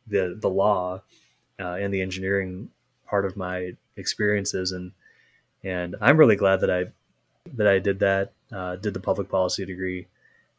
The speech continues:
And I'd recommend people who, who wanna work in government or who wanna work in,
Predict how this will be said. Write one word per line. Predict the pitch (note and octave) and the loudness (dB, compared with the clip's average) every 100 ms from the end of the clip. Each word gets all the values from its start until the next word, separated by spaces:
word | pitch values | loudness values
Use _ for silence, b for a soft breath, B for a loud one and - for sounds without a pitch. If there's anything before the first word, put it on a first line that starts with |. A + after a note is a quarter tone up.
| _ | _
And | G2 F#2+ F#2 F#2 | -4 0 0 0
I'd | F2+ G2 | 0 2
recommend | G2+ G#2+ G2+ G2 G2 F#2+ F#2 - _ _ _ | 2 2 0 0 0 -2 -6 -8 _ _ _
people | A2+ A2 G#2 | -2 2 2
who, | G2 G2+ G2 F#2+ F#2+ | 2 0 0 -2 -4
who | - A#2 | -2 0
wanna | G#2+ G#2+ B2 A2+ G2 F#2+ - _ _ - - | 2 4 6 6 4 2 -6 _ _ -18 0
work | G#2+ - | 0 2
in | G#2 | 0
government | F#2 F#2+ F#2+ F#2+ F#2+ | 0 0 -2 -4 -4
or | F#2 | -4
who | - G#2 G2+ - _ _ _ - | -2 -2 -4 -10 _ _ _ -2
wanna | G2+ G2+ | 2 4
work | G#2 G2+ G#2+ | 4 2 -2
in, | G2 G2 | -6 -6